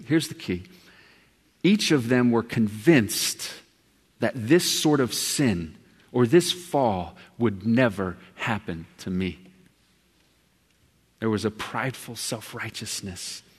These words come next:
that made them think they were a little bit more holy than those sins. Those things can't touch me. There was one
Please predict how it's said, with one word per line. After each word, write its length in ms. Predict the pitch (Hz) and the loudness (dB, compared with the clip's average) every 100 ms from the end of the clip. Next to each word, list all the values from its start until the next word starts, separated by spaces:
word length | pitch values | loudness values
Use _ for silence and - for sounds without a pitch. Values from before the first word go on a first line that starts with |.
| _ _ _ _ _ _ | _ _ _ _ _ _
that 140 | 120 - | -2 4
made 300 | 127 151 135 | 6 8 6
them 140 | 135 | 4
think 340 | 127 - 139 120 | 2 2 4 6
they 120 | 165 | 6
were 140 | 165 | 6
a 100 | 143 | 6
little 400 | 127 139 190 269 | 4 6 6 6
bit 180 | 240 208 | 4 4
more 220 | 202 202 | 6 4
holy 520 | 147 - 185 175 127 | 2 0 2 4 4
than 220 | 101 104 104 | 2 2 0
those 220 | 92 95 | -2 -6
sins. 520 | - 87 76 - - _ _ _ _ _ - | -8 -10 -12 -16 -18 _ _ _ _ _ 6
Those 380 | 202 226 - | 8 8 4
things 400 | - 196 196 190 | 2 4 4 2
can't 320 | - 170 151 - | 0 -2 -2 -4
touch 340 | 135 - - | -4 -4 -2
me. 280 | 110 92 - _ _ _ _ _ _ _ _ _ _ _ _ _ _ _ _ _ _ _ _ _ _ _ _ - - _ - | -2 -2 -8 _ _ _ _ _ _ _ _ _ _ _ _ _ _ _ _ _ _ _ _ _ _ _ _ -20 -20 _ -2
There 120 | 113 | 0
was 180 | 113 113 | 0 0
one 300 | 120 123 | 2 2